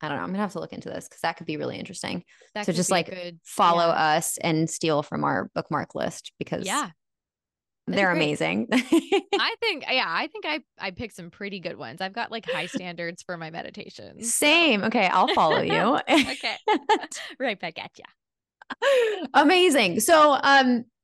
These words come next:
Speaker 1: okay, so we're definitely, I feel like we have to get you on again soon. Tell us, like, where people can find you, your sheet. I mean, we'll link everything in the show notes, but where you're most active, where people can learn the most from you.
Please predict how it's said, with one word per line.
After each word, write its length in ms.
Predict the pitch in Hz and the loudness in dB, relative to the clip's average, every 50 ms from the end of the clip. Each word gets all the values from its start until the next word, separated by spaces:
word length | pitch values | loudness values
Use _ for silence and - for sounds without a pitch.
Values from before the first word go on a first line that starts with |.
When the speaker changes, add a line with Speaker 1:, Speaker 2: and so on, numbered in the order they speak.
| _ _ - | _ _ 2
Speaker 1:
okay, 320 | 269 311 330 220 180 180 - | 4 4 4 4 2 0 0
so 160 | - 277 262 | 2 2 2
we're 140 | 262 285 294 | 2 2 0
definitely, 460 | 254 285 294 302 - 359 370 370 330 - | 0 0 -2 -2 0 0 0 0 0 0
I 100 | - 202 | -2 -4
feel 140 | - 226 | -2 -2
like 160 | 214 202 196 - | -2 -2 -4 -4
we 100 | 180 180 | -6 -6
have 120 | 165 - | -6 -6
to 60 | - - | -8 -12
get 180 | - - - | -12 -12 -10
you 60 | - | -8
on 100 | - - | -8 -8
again 320 | - - - - - - - _ - | -8 -8 -8 -8 -10 -10 -14 _ -14
soon. 420 | - - - 175 170 175 208 269 370 359 - - - - _ _ _ _ _ _ _ _ _ _ - 214 220 - - | -10 -6 -6 -4 -4 -2 -2 -2 -4 -4 -8 -20 -20 -20 _ _ _ _ _ _ _ _ _ _ -14 -14 -14 -12 -6
Tell 220 | - 233 233 240 | -2 0 2 4
us, 220 | 262 311 330 - | 4 4 2 2
like, 120 | 330 339 240 | -2 -2 -2
where 600 | 202 214 196 208 208 208 208 208 208 208 208 202 - | -2 -2 0 2 4 4 4 4 4 2 2 0 -2
people 800 | - 202 180 - 190 185 185 185 185 185 180 180 180 180 175 _ | -6 -6 -4 0 2 2 4 4 4 4 2 2 0 0 -2 _
can 340 | - - 175 156 151 151 160 | -10 -10 -10 -8 -8 -10 -12
find 500 | - - - 277 285 277 269 269 269 262 | -14 -6 0 2 2 4 4 4 4 2
you, 460 | 254 233 254 262 262 262 254 254 247 247 | 2 0 0 0 0 0 0 0 -2 -2
your 560 | 226 165 175 175 170 165 160 160 160 - - | -2 -2 -2 -2 -2 -2 -4 -4 -6 -8 -8
sheet. 320 | - - - - 233 233 226 - | -10 -10 -8 -6 -6 -6 -4 -4
I 60 | 196 | -4
mean, 160 | 202 190 190 | -4 -4 -4
we'll 120 | 190 190 | -4 -4
link 200 | 185 185 180 185 | -4 -4 -4 -4
everything 340 | 190 185 185 180 175 185 180 | -6 -6 -6 -8 -8 -8 -8
in 40 | 175 | -8
the 100 | 165 165 | -8 -8
show 200 | - - 196 196 | -6 -6 -6 -4
notes, 320 | 190 190 190 190 185 - - | -2 -2 -2 -4 -4 -6 -4
but 260 | - 165 160 156 - _ _ _ _ _ - | -2 -2 0 -2 -4 _ _ _ _ _ -4
where 220 | 180 196 202 190 | -2 0 0 0
you're 160 | 185 175 175 | 0 -2 -2
most 300 | 175 165 151 156 - - - | -2 -2 -4 -4 -6 -6 -2
active, 600 | - 190 202 - _ - 214 196 190 190 190 175 | 0 0 0 -2 _ -6 -4 -2 -2 -2 -4 -4
where 480 | 175 170 170 170 170 170 180 170 165 - _ | -4 -4 -4 -2 -2 -2 -2 -4 -4 -6 _
people 220 | - 170 - 165 | -10 -10 -8 -8
can 200 | 165 - 165 160 | -8 -10 -10 -10
learn 180 | 160 156 156 156 | -8 -8 -8 -8
the 60 | 151 | -8
most 220 | 151 151 147 - - | -8 -10 -10 -12 -12
from 100 | 165 160 | -14 -14
you. 100 | - | -12